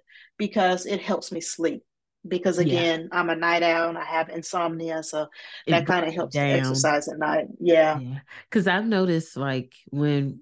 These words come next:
Speaker 2: uh, we have exercised at night or, like, going for a walk, we feel very relaxed.
Speaker 1: Yeah.
Speaker 2: So that's why I'm like, when you said sleep, yeah, definitely sleep. So that would
Speaker 1: Yeah.
Speaker 2: be good.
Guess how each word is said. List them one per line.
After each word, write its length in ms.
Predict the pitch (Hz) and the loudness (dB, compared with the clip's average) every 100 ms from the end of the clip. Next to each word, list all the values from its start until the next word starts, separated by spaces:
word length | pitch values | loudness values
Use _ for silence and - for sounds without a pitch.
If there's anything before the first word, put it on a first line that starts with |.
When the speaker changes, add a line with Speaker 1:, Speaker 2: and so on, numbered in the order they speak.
| _ - | _ -8
Speaker 2:
uh, 320 | 139 135 135 | -6 -4 -2
we 140 | 156 185 | 2 2
have 180 | 190 - | 2 -2
exercised 760 | 175 - 202 190 185 180 185 190 | -8 -6 -6 -4 -2 0 0 -2
at 140 | 185 | -2
night 220 | 185 180 | -2 -4
or, 60 | 139 | -2
like, 160 | 135 131 | -4 -2
going 220 | 143 147 | -2 -2
for 160 | 151 139 | -2 -4
a 60 | |
walk, 480 | 135 147 160 - - _ _ _ _ - | -2 -4 -4 -8 -16 _ _ _ _ -6
we 180 | 151 156 | -2 -2
feel 600 | - 151 143 139 131 - _ _ _ _ _ _ _ _ _ - | 0 2 2 0 -2 -8 _ _ _ _ _ _ _ _ _ -8
very 300 | 160 175 165 151 | 0 2 2 0
relaxed. 920 | 143 147 160 - - - - - - _ _ _ _ _ _ _ _ _ | -2 -2 -2 -4 -6 -14 -14 -14 -20 _ _ _ _ _ _ _ _ _
Speaker 1:
Yeah. 280 | 190 165 160 - _ _ _ _ - | 0 0 -2 -12 _ _ _ _ -8
Speaker 2:
So 240 | 156 170 156 | -2 2 2
that's 240 | 196 - | 2 0
why 60 | 170 | -2
I'm 140 | 160 | -2
like, 160 | 151 139 | -4 -2
when 100 | 202 | -2
you 80 | 240 | -2
said 240 | 196 185 | -2 -2
sleep, 340 | 185 269 277 - | -4 -8 -8 -8
yeah, 240 | 262 254 262 - | -2 -2 -4 -4
definitely 440 | 240 254 196 175 | -4 -2 -4 -6
sleep. 440 | 170 254 226 - - _ _ _ _ _ _ _ _ _ | -2 2 2 0 -8 _ _ _ _ _ _ _ _ _
So 100 | - | -2
that 140 | 151 170 | 0 2
would 100 | 156 | 4
Speaker 1:
Yeah. 260 | 185 247 110 | 6 6 2
Speaker 2:
be 80 | 82 | -2
good. 240 | 78 - | -10 -12